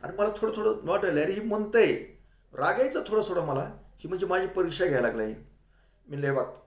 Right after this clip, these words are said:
तानाजी, ऐक, तू म्हणतो ना, मंत्र ही खरे का नाही, खरे कशाहून समजायचं, हे तुम्ही करतात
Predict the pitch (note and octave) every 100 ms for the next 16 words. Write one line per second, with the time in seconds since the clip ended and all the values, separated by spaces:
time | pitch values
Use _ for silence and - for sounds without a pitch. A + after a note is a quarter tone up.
0 | - C3+ C3+ B2 - - _ _ _ _
1 | B2+ A#2+ - - _ _ _ _ _ _
2 | A#2 G#2+ C#3 C#3 D#3 D3+ D#3 D#3 - _
3 | _ _ _ _ _ _ _ _ _ _
4 | _ _ B2 B2+ - C3+ C3+ A#2+ - B2+
5 | B2+ B2 B2 A#2+ A#2 A2+ A#2 A#2 A#2+ -
6 | A#2 A#2 A#2 A#2+ A2+ A2+ A2+ A2 A2+ A2+
7 | A2+ G#2+ G2+ - _ - A2 A2+ A2 -
8 | A2+